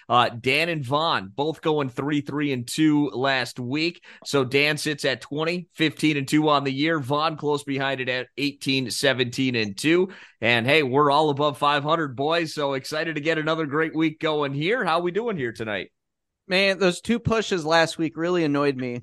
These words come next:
Speaker 2: honestly,
Speaker 1: <laughs>
Speaker 2: with, with the Michigan game and then the Ohio State Notre Dame game. I just, I hate the, the, uh, even numbers. I, I like the halves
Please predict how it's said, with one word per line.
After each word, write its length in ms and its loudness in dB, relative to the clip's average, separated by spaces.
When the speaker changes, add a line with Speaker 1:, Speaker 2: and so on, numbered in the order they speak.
Speaker 2:
honestly, 560 0
Speaker 1:
<laughs> 200 2
Speaker 2:
with, 260 2
with 220 2
the 260 6
Michigan 600 0
game 340 6
and 100 0
then 120 2
the 80 -2
Ohio 320 2
State 320 -4
Notre 200 -2
Dame 300 0
game. 460 2
I 120 0
just, 340 0
I 80 -2
hate 400 2
the, 600 4
the, 360 2
uh, 300 -2
even 400 -2
numbers. 680 2
I, 160 4
I 100 -2
like 300 -2
the 80 0
halves 640 -4